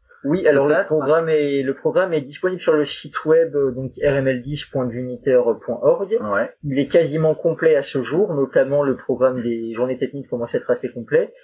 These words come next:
Speaker 1: Alors le jeudi, vendredi, on aura aussi un marché June, euh, en parallèle des journées techniques,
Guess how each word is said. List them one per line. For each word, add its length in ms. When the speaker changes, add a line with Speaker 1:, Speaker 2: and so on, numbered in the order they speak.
Speaker 1:
Alors 100
le 140
jeudi, 280
vendredi, 540
on 160
aura 300
aussi 520
un 140
marché 400
June, 420
euh, 240
en 140
parallèle 380
des 100
journées 240
techniques, 420